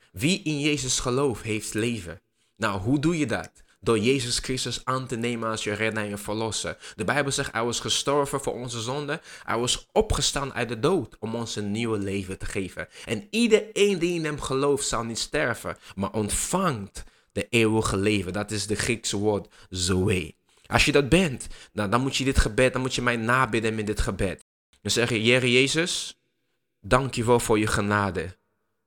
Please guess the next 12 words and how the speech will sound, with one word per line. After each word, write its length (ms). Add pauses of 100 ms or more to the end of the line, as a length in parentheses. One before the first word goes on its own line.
(160)
Dank 400
u 80
wel 160
voor 200
wie 180
u 60
bent. 640 (520)
Ik 200
geloof 460
dat 260
u 100
leeft. 680